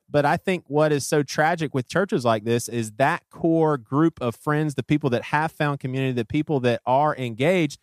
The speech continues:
they're also working their asses off on Sunday mornings to present stuff to people where a huge percentage of those people are just coming to take a seat and, and just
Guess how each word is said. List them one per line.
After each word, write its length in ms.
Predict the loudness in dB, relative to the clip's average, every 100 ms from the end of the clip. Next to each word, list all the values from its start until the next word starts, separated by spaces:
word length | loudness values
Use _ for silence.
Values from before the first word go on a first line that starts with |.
| _ _ 0
they're 120 | 2
also 260 | 2 0 0
working 460 | 2 0 0 0
their 140 | -2 0
asses 400 | 0 -2 -2 0
off 240 | 2 2
on 120 | -4
Sunday 340 | -4 -2 -2 -2
mornings 680 | -2 0 0 0 -2 -6 -12 _ _ _ _
to 580 | 0 2 4 4 2 0 -2
present 760 | 0 0 -2 -2 0 0 -4
stuff 600 | -8 -4 2 2 2 -2 -4
to 200 | -4 -4 _
people 480 | -2 0 2 2 2 -2
where 280 | 2 2
a 60 | 0
huge 340 | -2 -2 -2 0
percentage 600 | -2 -2 -2 -2 -4 -2
of 160 | -2 2
those 200 | 2 2
people 280 | -2 2 2
are 80 |
just 500 | 2 -4 -2 -2 -4
coming 520 | -4 -2 2 0 0 -4 _ _ -6
to 80 | -4
take 360 | 0 0 2
a 60 | -2
seat 600 | -4 -4 0 2 0 -4 _ _ _
and, 300 | -2 0 -2 -4
and 220 | -4 -2
just 300 | 0 0 -2